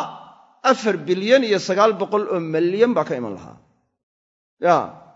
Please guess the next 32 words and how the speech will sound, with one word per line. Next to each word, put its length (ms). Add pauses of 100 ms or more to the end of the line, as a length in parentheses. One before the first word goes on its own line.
(340)
mid 140
walba 280
afar 240
sifir 260
bay 140
wadataa. 440 (260)
Afartii, 420
afartii 380
qor, 220
siddeed 400
bay 120
noqon 240
lahayd. 260 (840)
Toddobadana 420
toddobada 380
ku 140
dhufo, 260
sagaal 260
iyo 100
afartan 320
bay 100
noqon 220
lahayd. 260 (800)
Marka 200
waxay 200
noqon 180
lahayd 180
toban 220
khaanadood 480
bay 120
noqon 200
lahayd. 180